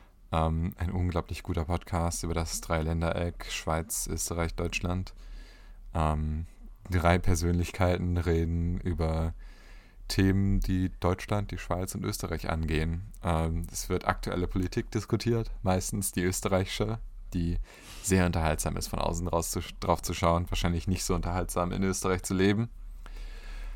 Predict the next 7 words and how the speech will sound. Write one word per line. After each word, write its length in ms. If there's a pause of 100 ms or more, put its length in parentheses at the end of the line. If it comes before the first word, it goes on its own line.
(300)
Ähm, 480 (1300)
aber 500 (380)
dicke 220
Empfehlung 420
von 180
mir, 340 (340)
sehr 200